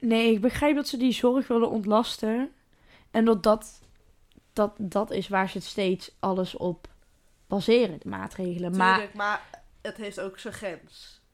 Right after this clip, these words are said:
Speaker 2: Sorry,
Speaker 1: ja,
Speaker 2: maar
Speaker 1: je kan
Speaker 2: kun je
Speaker 1: niet
Speaker 2: niet bezig
Speaker 1: eeuwig,
Speaker 2: blijven?
Speaker 1: je kan niet eeuwig bezig blijven. Nee, je kan niet iedereen maar constant overal van behoeden. Het is ook je eigen keuze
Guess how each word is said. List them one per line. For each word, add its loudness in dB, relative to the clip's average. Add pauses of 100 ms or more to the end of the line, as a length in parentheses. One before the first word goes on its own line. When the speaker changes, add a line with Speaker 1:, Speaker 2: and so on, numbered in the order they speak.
(120)
Speaker 2:
Sorry, 2
Speaker 1:
ja, 2
Speaker 2:
maar -8
Speaker 1:
je 2
kan -2
Speaker 2:
kun 2
je 2
Speaker 1:
niet 4
Speaker 2:
niet -4
bezig 4
Speaker 1:
eeuwig, 6
Speaker 2:
blijven? -12 (400)
Speaker 1:
je 2
kan 2
niet 2
eeuwig 2
bezig 0
blijven. -4
Nee, -4
je -2
kan 2
niet 0
iedereen 2
maar -2
constant -4
overal 2
van -2
behoeden. 0
Het -6
is -2
ook 2 (440)
je -4
eigen 4
keuze 2